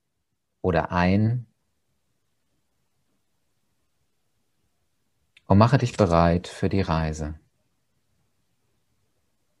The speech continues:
Stell dir vor,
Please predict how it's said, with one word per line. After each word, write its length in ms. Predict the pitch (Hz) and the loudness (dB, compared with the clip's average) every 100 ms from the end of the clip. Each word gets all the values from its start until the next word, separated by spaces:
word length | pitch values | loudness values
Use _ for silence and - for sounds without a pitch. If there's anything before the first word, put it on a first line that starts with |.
| _ _ _ _ _ _ _ _ _ _ _ _ _ _ _ _ _ _ _ _ | _ _ _ _ _ _ _ _ _ _ _ _ _ _ _ _ _ _ _ _
Stell 260 | - - 127 | -8 2 4
dir 100 | 131 | 2
vor, 560 | - 160 127 127 131 | 2 4 6 4 0